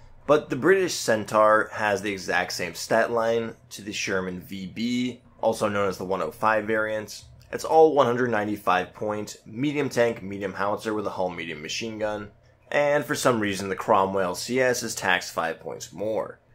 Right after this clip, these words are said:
It's just one of those classic examples of Warlord rules being a little head-scratching from time to time. But this is a very versatile, well-rounded,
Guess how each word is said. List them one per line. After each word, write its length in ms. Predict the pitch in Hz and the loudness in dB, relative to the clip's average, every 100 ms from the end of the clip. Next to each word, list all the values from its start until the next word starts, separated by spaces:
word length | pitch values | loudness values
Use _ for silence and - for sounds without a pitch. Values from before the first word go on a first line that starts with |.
| - - | -8 -6
It's 200 | 131 - | -4 -2
just 220 | 175 - | -2 2
one 100 | 160 | 6
of 60 | |
those 160 | 156 - | 6 4
classic 760 | - 101 95 95 92 107 101 - | 0 2 4 4 2 -4 -6 -8
examples 720 | 98 92 92 90 92 90 - | -8 -4 -4 -4 -4 -4 -6
of 180 | 90 87 | -10 -8
Warlord 500 | 92 90 80 80 87 | -4 -4 -4 -6 -6
rules 440 | 120 127 120 110 | -2 0 0 -4
being 500 | 90 101 98 95 95 - | -4 -4 -2 -2 -4 -8
a 40 | |
little 340 | 104 113 120 113 | -6 -2 0 0
head-scratching 720 | - 90 - 98 87 82 92 | 0 -2 -2 -2 -2 -2 -8
from 180 | - 87 | -10 -12
time 240 | 87 78 73 | -6 -6 -6
to 60 | |
time. 480 | - 98 92 87 - - - - - | -6 -4 -4 -6 -10 -20 -20 -6 -2
But 180 | 226 | 0
this 200 | 190 196 - | 2 2 0
is 180 | 165 | 0
a 80 | 175 | 2
very 720 | 139 95 90 90 104 104 117 | 0 -2 -10 2 6 6 6
versatile, 960 | 110 98 98 101 95 95 95 92 92 - | 4 2 0 -2 -2 2 4 2 0 4
well-rounded, 920 | 123 156 131 110 104 107 104 104 95 | 8 8 8 6 4 0 -2 -2 -4